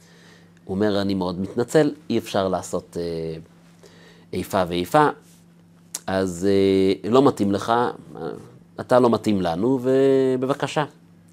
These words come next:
הוא מצא את עצמו, נפרד מהחבורה, בלי דירה, בלי מקום להניח את הראש, בלי אוכל. ו-, ולא, הוא, הוא היה, הוא רצה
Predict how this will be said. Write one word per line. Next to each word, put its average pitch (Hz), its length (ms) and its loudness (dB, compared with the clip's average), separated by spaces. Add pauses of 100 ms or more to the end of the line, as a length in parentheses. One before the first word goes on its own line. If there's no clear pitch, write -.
(140)
הוא 110 60 -2
מצא 123 240 0
את 117 100 0
עצמו, 98 340 -4 (880)
נפרד 117 440 0
מהחבורה, 98 580 -2 (920)
בלי 110 200 2
דירה, 101 380 2 (1080)
בלי 110 140 0
מקום 113 340 2
להניח 98 320 -2
את - 80 -10
הראש, 78 300 -8
בלי 110 260 4
אוכל. 87 240 0 (1900)
ו-, 104 260 0
ולא, 123 320 2
הוא, 104 180 2
הוא 110 240 2
היה, 131 680 2
הוא 110 140 2
רצה 139 680 2